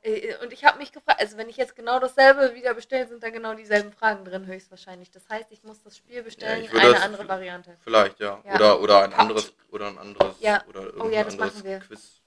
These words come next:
Speaker 2: Okay, dann zieh mal eine Karte.
Speaker 1: Ich hab meine Karte.
Speaker 2: Alright. Ich auch. Okay. Möchtest du anfangen? Oder soll ich anfangen?
Speaker 1: Du fängst an.
Speaker 2: Okay.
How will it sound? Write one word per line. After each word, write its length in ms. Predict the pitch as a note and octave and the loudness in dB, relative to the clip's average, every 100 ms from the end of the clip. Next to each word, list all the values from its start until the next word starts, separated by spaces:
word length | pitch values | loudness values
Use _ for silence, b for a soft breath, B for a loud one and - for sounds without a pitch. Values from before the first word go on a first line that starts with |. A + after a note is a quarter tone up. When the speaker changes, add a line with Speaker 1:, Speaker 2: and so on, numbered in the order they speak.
| _ _ _ | _ _ _
Speaker 2:
Okay, 260 | E3 D3+ | -6 -4
dann 260 | G#2 G#2+ C3 | -4 -6 -12
zieh 180 | _ _ | _ _
mal 240 | B2+ C3 - | -12 -10 -10
eine 320 | G#2 A2 A#2 _ | -12 -14 -18 _
Karte. 320 | - - - - _ | -20 -20 -20 -20 _
Speaker 1:
Ich 460 | G3+ G3+ G3 G3 | -20 _ _ _
hab 80 | G3 _ | _ _
meine 220 | F3+ F3+ | _ _
Karte. 380 | F3+ F#3 F#3 G3 G3 A3 C4 D#4+ _ - | _ -20 -20 _ -20 -20 -20 _ _ -14
Speaker 2:
Alright. 560 | G#2 G#2 G#2+ F#2+ C#2+ _ _ _ _ | -4 0 2 0 -4 _ _ _ _
Ich 160 | - B2 | -12 -8
auch. 160 | F#2+ C#2 - | -8 -10 -18
Okay. 360 | - G#2+ G#2 _ _ _ _ _ | -8 -8 -8 _ _ _ _ _
Möchtest 420 | A#2 C3 C#3+ C3 | -6 -6 -8 -12
du 100 | D3+ | -2
anfangen? 440 | E3+ F#3+ G3+ G#3+ C4 _ _ _ _ _ _ | -2 -2 -6 -8 -10 _ _ _ _ _ _
Oder 80 | C#3+ | -6
soll 80 | C3 | -6
ich 80 | |
anfangen? 280 | G2 - F#2 _ _ | -6 -18 -20 _ _
Speaker 1:
Du 100 | - | 6
fängst 320 | F4+ A3+ - | 6 4 -18
an. 100 | F#3 F3 - _ _ _ | -12 -10 -12 _ _ _
Speaker 2:
Okay. 300 | - - - | -14 -14 -20